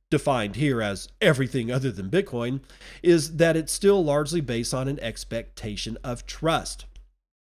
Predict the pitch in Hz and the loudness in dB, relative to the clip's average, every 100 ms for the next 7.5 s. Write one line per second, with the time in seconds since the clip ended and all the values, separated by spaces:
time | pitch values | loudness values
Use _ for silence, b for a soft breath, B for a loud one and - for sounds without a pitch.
0 | - - 160 170 160 - 165 - 117 165 | -16 2 6 6 4 2 2 0 0 2
1 | 147 147 - - 127 139 139 127 127 - | 2 2 -2 -4 -4 -2 -2 -2 -4 -4
2 | 127 131 135 131 120 107 95 B B B | -4 -2 -2 -2 -4 -6 -10 B B B
3 | - 160 151 120 - 147 127 107 - 104 | 0 0 2 -4 0 0 0 -4 -4 -4
4 | 113 127 101 82 127 123 110 117 107 104 | -2 -4 -6 -6 -4 -2 -2 -4 -4 -6
5 | 107 127 127 123 110 92 90 127 123 120 | -4 0 0 0 -2 -6 -6 -4 -4 -6
6 | - 107 - 117 113 107 127 120 104 104 | -8 -10 -8 -8 -8 -8 -4 -6 -4 -2
7 | 160 135 - 107 131 | -2 -2 -6 -8 -8